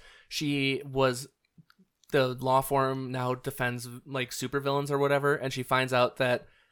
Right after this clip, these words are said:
like, he uses his powers and that he had actually been, like, kidnapping kids and turning them into dogs and then sacrificing the dogs or something like that. But it was a mind trick and he hadn't actually done it. So, like, Jen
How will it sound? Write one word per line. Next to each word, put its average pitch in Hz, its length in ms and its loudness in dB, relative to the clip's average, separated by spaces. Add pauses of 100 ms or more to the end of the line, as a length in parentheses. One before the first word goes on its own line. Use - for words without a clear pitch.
(140)
like, 120 220 0
he - 160 -8
uses 123 300 -2
his 120 100 -6
powers 120 560 2
and 117 200 -4
that 117 200 -4
he 127 200 -6
had 123 120 -4
actually 123 360 -4
been, 120 200 -4
like, 120 320 -6
kidnapping 123 580 -2
kids 123 320 -4
and 120 140 -4
turning 123 320 -4
them 120 160 -2
into 120 180 -2
dogs 123 540 0
and 123 140 -4
then 123 140 -2
sacrificing 123 720 -4
the 123 80 -4
dogs 123 360 0
or 131 60 -4
something 135 240 -4
like 135 160 -6
that. 143 180 -2 (380)
But 139 120 4
it 131 80 4
was 127 140 0
a 127 60 0
mind 120 320 0
trick 135 240 -2
and 120 100 -8
he 117 100 -6
hadn't 120 360 -4
actually 123 340 -6
done 123 260 -2
it. 127 140 -2
So, 123 220 0
like, 120 260 -4 (460)
Jen 123 400 -2